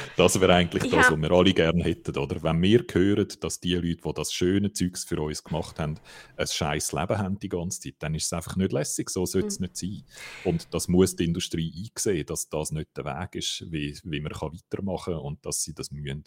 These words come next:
Speaker 1: müssen ändern.
Speaker 2: Ich bin einverstanden mit dem Wunsch. Ich hatte in der Ferien auch eine lustige Diskussion gehabt, weil mir jemand, ich sage jetzt in Anführungszeichen, vorgeworfen hat, dass ich ja, ähm, würde brennen für,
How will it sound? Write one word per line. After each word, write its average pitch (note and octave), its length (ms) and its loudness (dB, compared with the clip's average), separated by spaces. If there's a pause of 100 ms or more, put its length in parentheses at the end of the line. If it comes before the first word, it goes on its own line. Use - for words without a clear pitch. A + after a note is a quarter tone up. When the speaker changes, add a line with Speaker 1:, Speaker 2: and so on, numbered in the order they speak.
Speaker 1:
müssen C#2 260 -10
ändern. B1+ 400 -16
Speaker 2:
Ich C4+ 140 -4
bin C4+ 140 -8
einverstanden B3+ 560 0
mit A3 200 -4
dem G3 220 -2
Wunsch. G#3+ 420 0
Ich G#3 120 -6
hatte G#3 100 -2
in G3 60 -6
der G#3 100 -8
Ferien G#3 320 -2
auch F#3+ 40 0
eine F#3 120 -2
lustige G#3+ 320 -8
Diskussion G3 540 -6
gehabt, F#3+ 160 -4
weil F#3 220 -4
mir G3 340 -4
jemand, F#3 440 -4 (460)
ich G#3+ 160 -8
sage F#3 200 4
jetzt - 260 -10 (100)
in G#3 240 -2 (160)
Anführungszeichen, G3+ 880 0
vorgeworfen G#3 1000 -2
hat, G3+ 460 -6
dass G3 140 -2
ich G#3 80 -4
ja, F3+ 220 0 (560)
ähm, F3 480 -2 (840)
würde A3 360 4 (100)
brennen A3+ 600 4
für, G3+ 320 -2